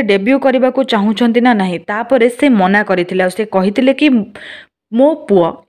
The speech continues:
ଇଣ୍ଡିଆନ୍ ଆର୍ମିରେ ଯୋଗ ଦେବାକୁ ଯାଉଛି, ଆଉ ମୁଁ ଚାହୁଁଛି ସେ ଇଣ୍ଡିଆନ୍ ଆର୍ମିରେ ହିଁ ଯୋଗ ଦେଉ, ଆଉ ଦେଶ ସେବା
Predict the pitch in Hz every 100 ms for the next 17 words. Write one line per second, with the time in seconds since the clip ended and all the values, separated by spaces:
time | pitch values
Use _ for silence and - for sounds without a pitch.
0 | 226 240 302 226 196 208 208 170 - 196
1 | 180 190 170 156 165 - 160 170 156 160
2 | - - - 185 180 185 247 240 175 220
3 | 214 202 - 262 - 196 190 247 214 165
4 | 165 165 180 269 233 170 156 151 147 _
5 | _ 254 277 247 214 233 233 277 262 214